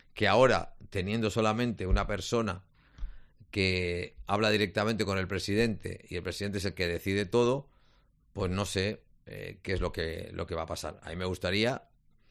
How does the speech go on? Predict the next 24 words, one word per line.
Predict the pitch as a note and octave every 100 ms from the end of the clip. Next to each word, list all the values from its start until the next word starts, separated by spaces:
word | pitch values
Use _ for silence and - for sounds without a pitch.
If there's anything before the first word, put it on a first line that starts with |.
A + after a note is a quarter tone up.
| _ _ _ _
que | -
el | F2+
club | - A#2 A2
explicara | F#2+ F#2+ F2 A#2 B2+ C3+
qué | -
va | G2
a | F#2
hacer | A2 G#2+ F#2+ _ _ _ - - -
con | F#2+
esta | G2 G2 G2
nueva | G2+ G2+
norma, | B2 C3+ C#3+ A2 - - - - -
ya | F2+ F#2+ A#2+
no | B2
en |
una | B2 A2+
venta, | A2 C3+ B2 C3
sino | A2 G#2 A#2+
sobre | A2+ G2+
todo | G#2 A#2+ B2
en |
el | G#2 F2+
tema | G#2+ A2+ -
covid, | B2 A2+ D3